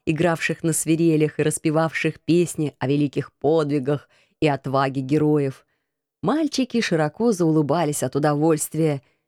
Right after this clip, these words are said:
не сознавая, что они улыбаются.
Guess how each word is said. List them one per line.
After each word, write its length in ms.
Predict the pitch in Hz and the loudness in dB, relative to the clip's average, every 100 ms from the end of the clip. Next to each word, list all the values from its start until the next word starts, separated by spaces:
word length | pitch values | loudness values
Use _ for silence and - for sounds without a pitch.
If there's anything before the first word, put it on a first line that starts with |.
| _ | _
не 120 | 226 | 0
сознавая, 880 | 240 254 226 247 247 220 170 135 123 - _ | 0 0 2 2 2 0 0 -2 -6 -10 _
что 240 | - 156 | -4 -2
они 200 | 151 147 | 0 2
улыбаются. 920 | 143 180 185 202 160 123 - - 127 | 2 2 2 0 0 -4 -8 -12 -12